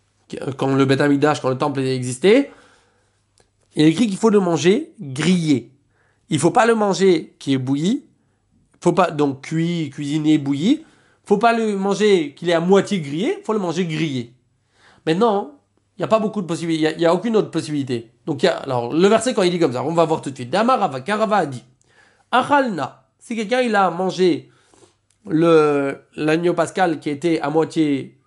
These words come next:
cuit, Lokesh Taim. Dans ce cas-là, il est puni, il reçoit deux fois des coups. Pourquoi ? Une fois Mishumna, une fois parce qu'il l'a pris quand il était à moitié grillé, et une autre fois au Mishum Ki Im Tzliesh,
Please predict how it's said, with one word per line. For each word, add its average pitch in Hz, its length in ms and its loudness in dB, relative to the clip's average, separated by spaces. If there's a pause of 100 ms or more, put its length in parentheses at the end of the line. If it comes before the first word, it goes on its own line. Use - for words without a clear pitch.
(120)
cuit, 202 400 2 (540)
Lokesh 262 460 2
Taim. 156 380 0 (840)
Dans 151 140 0
ce 131 80 -8
cas-là, 160 440 -2 (460)
il 190 160 2
est 190 80 6
puni, 196 420 0 (220)
il 180 100 2
reçoit 202 340 2
deux 202 200 -2
fois 233 240 0
des 196 140 -2
coups. 139 220 -10 (760)
Pourquoi ? 165 640 -2 (180)
Une 240 180 0
fois 226 320 2
Mishumna, 160 840 -4 (360)
une 220 140 0
fois 208 180 0
parce 185 140 -6
qu'il 180 220 -2
l'a 160 120 2
pris 190 240 -4
quand 156 120 -2
il 151 100 -2
était 151 160 -2
à 147 100 0
moitié 160 360 2
grillé, 135 460 -2 (500)
et 139 100 -2
une 147 120 2
autre 190 160 2
fois 302 180 4
au 220 60 4
Mishum 208 480 -2
Ki 208 180 -6
Im 254 120 -2
Tzliesh, 226 680 -2